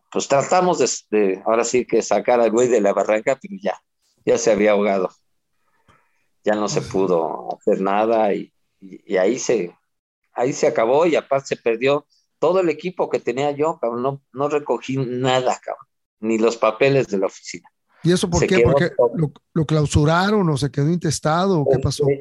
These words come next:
Speaker 1: eh, nos, nos desalojaron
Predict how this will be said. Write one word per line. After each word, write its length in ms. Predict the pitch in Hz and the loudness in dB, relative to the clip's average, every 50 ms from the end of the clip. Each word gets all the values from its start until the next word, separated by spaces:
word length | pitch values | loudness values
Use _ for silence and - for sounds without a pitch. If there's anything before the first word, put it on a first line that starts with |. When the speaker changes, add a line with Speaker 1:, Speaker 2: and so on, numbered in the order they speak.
| - _ _ _ _ _ _ _ _ | -6 _ _ _ _ _ _ _ _
Speaker 1:
eh, 680 | - 139 143 143 139 135 135 135 135 135 135 135 135 120 - _ _ _ _ | 2 4 6 6 6 6 6 6 6 6 4 4 2 -2 -6 _ _ _ _
nos, 800 | - 143 147 147 151 147 139 143 - - - - - - - _ _ _ _ _ _ _ _ _ _ _ _ _ _ _ _ _ _ _ _ _ _ _ _ _ _ _ _ _ _ _ _ _ _ _ _ _ _ | 0 0 2 4 4 2 2 0 -2 -6 -8 -10 -10 -12 -18 _ _ _ _ _ _ _ _ _ _ _ _ _ _ _ _ _ _ _ _ _ _ _ _ _ _ _ _ _ _ _ _ _ _ _ _ _ _
nos 300 | 135 135 139 139 131 - | -2 0 2 2 2 2
desalojaron 1000 | 131 139 131 - - 135 139 135 139 131 - - 151 151 160 160 170 196 254 311 | 2 2 2 2 2 2 2 4 2 2 2 2 2 2 2 2 2 0 -2 -4